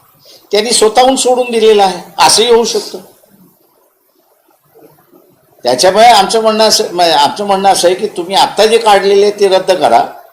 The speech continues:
जे कुणबी आहेत ते शासनाला अर्ज करतील आणि त्यांना सर्टिफिकेट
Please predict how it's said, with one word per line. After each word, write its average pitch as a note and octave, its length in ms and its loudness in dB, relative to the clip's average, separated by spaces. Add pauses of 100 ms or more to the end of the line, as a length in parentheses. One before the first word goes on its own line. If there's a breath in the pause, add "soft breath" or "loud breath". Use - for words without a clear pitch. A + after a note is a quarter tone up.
(460)
जे G3 100 2
कुणबी A3 440 0
आहेत F3 240 6 (600)
ते G#3+ 100 4
शासनाला A3+ 580 2
अर्ज A3 200 2
करतील A#3+ 440 0
आणि G#3+ 120 -2
त्यांना G#3+ 240 2
सर्टिफिकेट A#3 520 -2